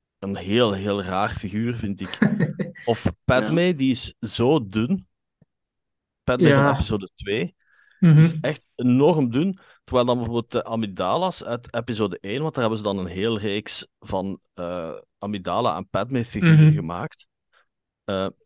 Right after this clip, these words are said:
Speaker 1: die zijn, zijn, die zijn dan weer wel heel mooi. De meeste daarvan.
Speaker 2: Ja,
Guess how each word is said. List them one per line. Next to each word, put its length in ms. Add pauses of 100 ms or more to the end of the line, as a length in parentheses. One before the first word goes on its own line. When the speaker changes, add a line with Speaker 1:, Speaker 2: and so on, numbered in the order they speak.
(160)
Speaker 1:
die 160
zijn, 300
zijn, 320
die 160
zijn 160
dan 180
weer 180
wel 220
heel 200
mooi. 420 (760)
De 140
meeste 360
daarvan. 220
Speaker 2:
Ja, 320